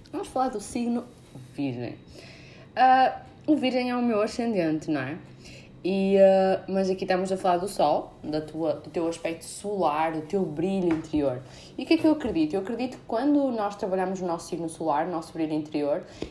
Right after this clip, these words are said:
isso pode ajudar imenso nós a evoluirmos e a tornarmos-nos melhor. Sempre que nos tornarmos melhores, nós conseguimos cultivar mais amor próprio por nós próprios.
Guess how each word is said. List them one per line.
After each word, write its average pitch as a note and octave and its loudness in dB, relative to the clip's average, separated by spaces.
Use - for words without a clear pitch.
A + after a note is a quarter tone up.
isso - -10
pode B3 4
ajudar A3 4
imenso B3+ 2
nós G3 -2
a G3 -2
evoluirmos G3+ -2
e A#3+ -4
a - -6
tornarmos-nos A3 -4
melhor. A3+ 0
Sempre G#4 0
que D4 0
nos C4+ 0
tornarmos A3 -4
melhores, A3 0
nós G#3 0
conseguimos A3 -8
cultivar G#3+ 2
mais A#3+ 0
amor G3 -2
próprio E3 0
por D#3+ -12
nós D#3+ -4
próprios. C3 -4